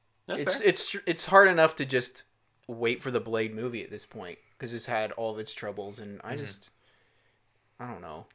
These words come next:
Speaker 2: There's so much superhero stuff now. It's like, maybe, maybe if it's on Game Pass.
Speaker 3: <laughs> I, I
Speaker 1: It
Speaker 3: would
Speaker 1: will
Speaker 3: bet
Speaker 1: be.
Speaker 3: it will be on
Speaker 1: It
Speaker 3: Game
Speaker 1: will be.
Speaker 3: Pass, yeah.
Speaker 1: Absolutely.
Speaker 2: Thankfully, if it's Xbox, I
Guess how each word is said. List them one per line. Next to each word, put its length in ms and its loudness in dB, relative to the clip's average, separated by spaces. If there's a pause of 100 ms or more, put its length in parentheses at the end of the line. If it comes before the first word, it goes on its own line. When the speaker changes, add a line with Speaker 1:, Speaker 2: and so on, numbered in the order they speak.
(200)
Speaker 2:
There's 160 -2
so 160 -2
much 200 -2
superhero 520 -2
stuff 300 -4
now. 340 -6 (1700)
It's 80 -20
like, 320 -6
maybe, 320 -6 (540)
maybe 300 0
if 100 0
it's 140 -8
on 160 -6
Game 200 -14
Pass. 460 -10 (380)
Speaker 3:
<laughs> 380 -16
I, 220 6 (160)
I 120 10
Speaker 1:
It 40 12
Speaker 3:
would 100 8
Speaker 1:
will 60 6
Speaker 3:
bet 160 12
Speaker 1:
be. 60 10
Speaker 3:
it 60 4
will 120 4
be 120 -2
on 100 0
Speaker 1:
It 80 8
Speaker 3:
Game 40 4
Speaker 1:
will 140 2
be. 120 -4
Speaker 3:
Pass, 300 -4
yeah. 200 -12 (180)
Speaker 1:
Absolutely. 180 0
Speaker 2:
Thankfully, 420 2
if 100 0
it's 140 -2
Xbox, 720 0 (240)
I 320 0